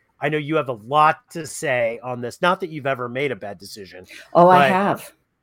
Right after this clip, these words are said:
Speaker 1: you have?
Speaker 2: I have.
Speaker 1: Okay,
Speaker 2: I
Speaker 1: share,
Speaker 2: have. And
Speaker 1: share.
Speaker 2: they're, and they've been some fun ones.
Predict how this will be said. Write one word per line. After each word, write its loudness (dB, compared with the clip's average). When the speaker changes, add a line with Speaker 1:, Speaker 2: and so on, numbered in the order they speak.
Speaker 1:
you -8
have? 4
Speaker 2:
I -8
have. -2
Speaker 1:
Okay, -4
Speaker 2:
I -16
Speaker 1:
share, 6
Speaker 2:
have. 4
And 4
Speaker 1:
share. 4
Speaker 2:
they're, -12
and 4
they've 4
been 4
some 2
fun 0
ones. -4